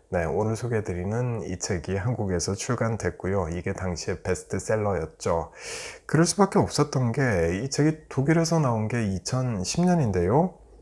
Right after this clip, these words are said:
워낙 그때 평가가 좋았습니다. 출판 이 주 만에 초판이 매진됐더라고요. 어, 이건 소설책이 아니고 철학책입니다.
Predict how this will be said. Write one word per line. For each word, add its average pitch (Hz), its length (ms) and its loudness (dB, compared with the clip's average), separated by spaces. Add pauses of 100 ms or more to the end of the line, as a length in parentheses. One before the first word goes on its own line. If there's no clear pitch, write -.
(300)
워낙 101 420 2
그때 139 320 -4
평가가 120 540 0
좋았습니다. 92 680 0 (580)
출판 190 600 2 (100)
이 135 220 6
주 202 160 6
만에 123 400 4
초판이 160 840 0
매진됐더라고요. 95 1300 2 (180)
어, 95 220 -2 (680)
이건 147 460 2
소설책이 175 680 2
아니고 117 340 -2
철학책입니다. 95 1120 -2